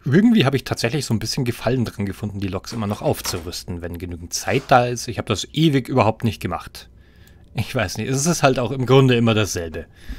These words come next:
Und es geht ja ums Fahren, aber wenn man halt genügend Zeit hat, bevor die Fahrt beginnt, kann man's ja auch manuell machen. Ist ja auch wirklich nett umgesetzt bei vielen Lokomotiven. Also gerade beim Taurus finde ich's wirklich cool gemacht.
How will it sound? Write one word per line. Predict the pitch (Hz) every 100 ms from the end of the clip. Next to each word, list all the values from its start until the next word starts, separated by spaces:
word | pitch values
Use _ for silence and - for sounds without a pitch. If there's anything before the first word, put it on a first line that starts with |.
| -
Und | 117 107
es | -
geht | 127
ja | 120
ums | 101 90
Fahren, | - 82 82 82 87
aber | 90 87 85
wenn | 104
man | 110 98
halt | 104 - - 113
genügend | 107 107 98 -
Zeit | 95 120 -
hat, | 107 -
bevor | 107 - 101 95
die | 92
Fahrt | - 92 95
beginnt, | - 92 92 104 - - - - - - - - -
kann | - -
man's | 92 90
ja | 95
auch | 87
manuell | 92 90 92 90 82
machen. | 82 - 82 - - - - _ -
Ist | 117 -
ja | 98
auch | 92
wirklich | 123 117
nett | 107 95
umgesetzt | - 98 98 - - -
bei | 98
vielen | - 92 85
Lokomotiven. | 85 98 85 - 101 85
Also | 90 87
gerade | 92 98
beim | 101 90
Taurus | - 101 110 -
finde | 98
ich's | 95 104
wirklich | 113 98 -
cool | 113 101
gemacht. | 92 90 - -